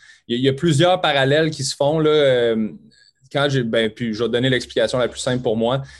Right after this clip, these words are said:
Quand j'étais jeune, je travaillais dans la construction, hein, au secondaire, puis même au, au cégep.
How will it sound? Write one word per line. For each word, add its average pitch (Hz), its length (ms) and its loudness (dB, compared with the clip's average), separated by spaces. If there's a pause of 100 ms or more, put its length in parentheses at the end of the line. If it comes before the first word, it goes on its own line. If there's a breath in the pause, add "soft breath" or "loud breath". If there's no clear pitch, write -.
(140 loud breath)
Quand 139 160 2
j'étais 135 320 4
jeune, 147 220 2
je - 20 -4
travaillais 135 200 2
dans 135 60 2
la 123 60 0
construction, 123 580 -2
hein, 104 280 0 (400)
au 107 60 -4
secondaire, 120 580 2
puis 135 120 -8
même 123 160 0
au, 104 260 0
au 107 40 0
cégep. 117 600 0